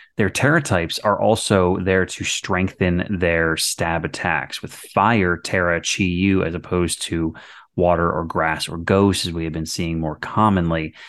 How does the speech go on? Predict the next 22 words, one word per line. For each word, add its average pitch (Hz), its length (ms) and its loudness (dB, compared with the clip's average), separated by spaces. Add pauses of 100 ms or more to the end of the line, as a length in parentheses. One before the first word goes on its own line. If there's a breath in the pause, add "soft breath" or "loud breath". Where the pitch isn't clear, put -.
(240 loud breath)
and 92 160 4
then 82 180 2
Dark 110 300 4
Terra 85 320 0
on 80 100 -4
Urshifu 85 680 0
to 87 300 0
boost 85 360 -2
that 82 200 0
Wicked 85 260 -4
Blow 82 300 0
and 78 160 -6
Sucker 87 400 -2
Punch - 300 -8
damage. 67 420 -6 (380 loud breath)
So 87 500 2
they 113 200 6
really 113 280 8
are 98 240 6
just 90 220 -2
there 87 240 0
to 87 560 -2